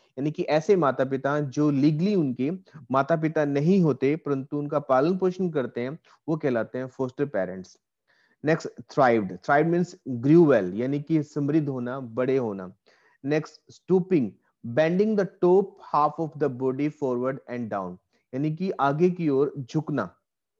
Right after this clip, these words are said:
नेक्स्ट, swoop down। Swoop down means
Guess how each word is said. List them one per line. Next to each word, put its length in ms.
नेक्स्ट, 300
swoop 360
down। 360
Swoop 440
down 200
means 200